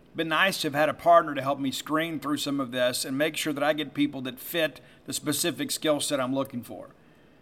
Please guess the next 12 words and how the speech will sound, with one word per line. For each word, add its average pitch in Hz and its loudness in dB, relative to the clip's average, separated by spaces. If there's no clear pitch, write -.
It's 147 -2
so 208 8
easy 170 2
to 131 -2
go 143 -2
make 143 2
a 131 -4
free 147 0
ad 123 0
today 127 -6
at 131 -10
LinkedIn. 127 -2